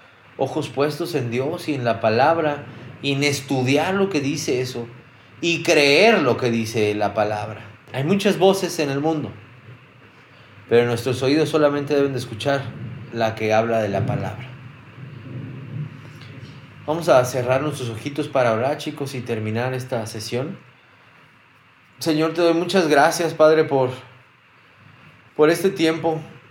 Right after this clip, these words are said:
Te doy gracias, Señor, porque podemos estar a través de esta aplicación conectados, porque podemos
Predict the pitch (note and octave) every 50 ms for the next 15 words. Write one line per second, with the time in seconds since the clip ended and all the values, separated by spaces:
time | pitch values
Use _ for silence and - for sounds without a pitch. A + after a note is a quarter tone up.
0 | - - A#2+ - C3 B2+ C3 C3+ C#3 C3+ C3 B2 B2 B2 - D3 C3 - - B2
1 | B2 A#2 - B2 A#2 A#2 - A2+ G#2 - A#2 A#2 A#2+ B2+ B2+ B2+ B2+ A2+ - -
2 | A#2+ A#2+ B2 B2+ G#2 A2+ A2 A2 A2 A2 A2 A2+ A#2 A2+ A#2+ A#2+ A#2 A#2 A2+ -
3 | B2+ A#2 A#2 A2+ - G#2+ G#2 G#2 G#2+ G2+ - - A2+ A2+ A2 A#2 A#2+ A2+ G#2+ G2+
4 | G2 G2 - A2+ A#2 B2 B2+ B2+ B2+ - - - - _ _ _ _ _ _ _
5 | _ _ _ _ - _ _ _ _ _ _ _ _ _ - B2 A#2+ A#2+ - A2+
6 | G2+ A2+ A2+ A#2 A#2+ A#2+ B2 B2 A#2+ - - - -